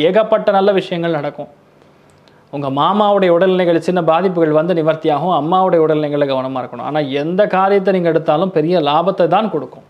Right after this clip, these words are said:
பத்தாம் இடம், பதினோராம் இடம் இரண்டு இடங்கள்ல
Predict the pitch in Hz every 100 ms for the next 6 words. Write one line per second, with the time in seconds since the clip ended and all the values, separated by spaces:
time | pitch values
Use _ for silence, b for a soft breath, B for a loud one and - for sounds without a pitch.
0 | _ _ _ _ _ _ _ _ _ _
1 | _ - 151 - 202 196 190 247 170 185
2 | 196 190 165 151 139 139 190 233 233 190
3 | 190 214 196 180